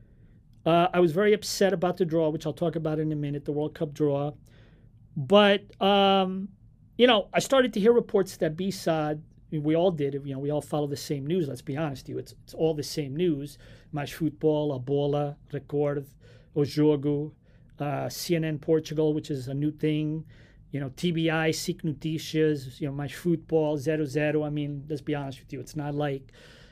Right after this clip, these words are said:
you know, there's a lot of different sources.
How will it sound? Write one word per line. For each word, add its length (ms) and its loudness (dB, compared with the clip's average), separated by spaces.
you 140 2
know, 180 -4
there's 200 -2
a 40 0
lot 220 0
of 240 -4
different 360 4
sources. 500 0